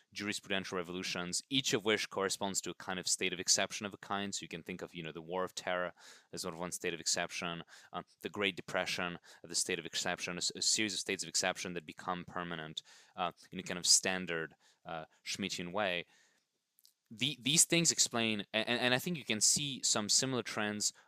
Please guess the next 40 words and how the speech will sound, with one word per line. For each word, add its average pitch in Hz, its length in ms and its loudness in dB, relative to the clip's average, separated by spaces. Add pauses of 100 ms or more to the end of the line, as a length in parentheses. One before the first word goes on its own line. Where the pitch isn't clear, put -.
across 107 480 2
the 113 100 0
Western 113 400 0
world 113 400 0
with - 160 -8
parliament 98 420 0
dismembering 95 540 0
their 90 180 0
own 90 200 -4
power 92 420 0 (300)
and 95 80 -2
outsourcing 92 580 0
it 95 120 0
enthusiastically 92 800 -2
to - 100 -12
focus - 460 -2
on, 85 180 -4 (540)
on 92 80 -4
the 87 80 -6
pantomime 92 580 0
that 87 140 -2
is 87 100 -2
electoral 92 400 -4
politics. 98 720 -2 (440)
Um, 107 200 6 (440)
but 123 220 4
then 180 320 8
you 117 140 4
have 113 80 4
a - 20 -6
completely 151 520 -2
different 117 280 0
story, 92 500 0
or 92 120 0
at 90 60 -6
least 104 180 -4
a - 40 -10
partially 123 460 0
different 95 280 -4
story, 90 460 0